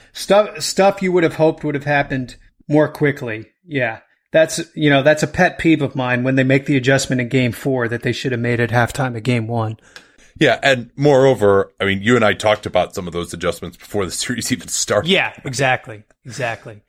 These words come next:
Speaker 1: So it
Speaker 2: And,
Speaker 1: wasn't,
Speaker 2: and
Speaker 1: wasn't like stuff out of left field.
Speaker 2: Yeah.
Speaker 1: Yeah.
Speaker 2: So it's not, you know, I, w-, one observation I've had is that the bad coaches in the playoffs or the not as good coaches in the playoffs,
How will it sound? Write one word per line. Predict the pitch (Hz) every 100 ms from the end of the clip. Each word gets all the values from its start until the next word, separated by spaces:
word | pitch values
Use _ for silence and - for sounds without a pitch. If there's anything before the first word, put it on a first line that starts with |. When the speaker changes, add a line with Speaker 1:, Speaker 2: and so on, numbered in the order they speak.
| _ _
Speaker 1:
So | 131 117
it | 95
Speaker 2:
And, | 131
Speaker 1:
wasn't, | 160 -
Speaker 2:
and | 135
Speaker 1:
wasn't | 175 175
like | 156 147
stuff | - 151 139
out | 135
of | 127
left | 127 -
field. | 139 120 117
Speaker 2:
Yeah. | 95 127
Speaker 1:
Yeah. | 113 - _ -
Speaker 2:
So | 156
it's | 147 147
not, | 175 165 - _
you | 143
know, | 143 127 120
I, | 135
w-, | 123 - - -
one | 160 170
observation | 156 135 120 117 -
I've | 107 87
had | 98 95
is | 87 87
that | 92 87 _ _ _
the | 98 113
bad | 131 147 151
coaches | 127 147 - 151 139
in | 143
the | 127
playoffs | 135 131 127 127 - - - _ _ _
or | 104 104 95
the | 101
not | 101 120
as | 104 -
good | 123 120
coaches | 120 120 120 110
in | 113
the |
playoffs, | 104 113 110 107 -